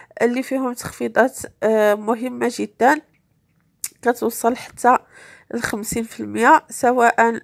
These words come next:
يعني في الرولو اللي هو كبير في بابي ألمنيوم اللي، آه، فيه ميتين مترو اللي وصل حتى لخمسة وثلاثين درهم،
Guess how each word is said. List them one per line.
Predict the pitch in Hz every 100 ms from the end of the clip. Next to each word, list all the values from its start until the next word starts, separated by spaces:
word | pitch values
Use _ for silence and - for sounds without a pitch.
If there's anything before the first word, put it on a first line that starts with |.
| -
يعني | 226 214 220
في | 240
الرولو | 233 226 220 226 196
اللي | - 220 220
هو | 220 226
كبير | - - 247
في | -
بابي | 226 233 226 -
ألمنيوم | 233 214 214 202 220 269 359 - - - -
اللي، | - 208 226 - -
آه، | 220 214
فيه | 208 - 226
ميتين | 196 233 269 - 254
مترو | 202 226 - 233 349 -
اللي | 214 220 254
وصل | 220 - 247
حتى | - - - 262 -
لخمسة | 220 - 220 220 226
وثلاثين | 233 202 220 214 202
درهم، | - 220 311